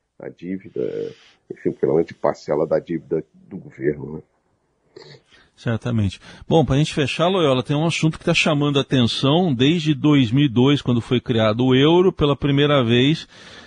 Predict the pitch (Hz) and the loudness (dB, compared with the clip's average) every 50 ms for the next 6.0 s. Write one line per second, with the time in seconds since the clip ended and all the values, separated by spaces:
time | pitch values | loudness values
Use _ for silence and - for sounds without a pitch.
0 | - _ - - 120 117 120 123 127 139 135 - - - 139 139 139 147 143 139 | -20 _ -8 -2 0 2 2 2 2 2 0 -2 -2 0 0 2 2 2 4 4
1 | 135 135 143 156 170 185 175 151 156 143 135 135 131 127 139 139 131 131 107 113 | 6 6 6 6 6 6 4 2 2 2 2 4 4 4 2 2 0 0 2 4
2 | 117 120 135 147 156 147 131 107 117 127 131 131 - 143 127 120 117 120 127 139 | 4 6 6 4 4 4 4 4 4 2 2 2 2 2 2 4 4 4 4 4
3 | 151 160 143 131 - 151 147 156 165 156 - 135 123 117 127 127 117 - _ _ | 4 2 2 0 2 4 4 4 4 4 4 2 4 4 2 0 0 -4 _ _
4 | _ - 127 123 123 117 104 107 117 117 - - - - 120 110 107 95 113 117 | _ -4 0 0 2 2 2 2 0 0 -2 -4 -6 -4 -2 -2 -2 0 0 0
5 | 113 107 107 110 110 110 110 113 117 113 - - - 110 113 123 147 170 185 180 | 2 2 2 2 2 2 2 2 2 0 0 0 0 2 4 4 4 2 2 0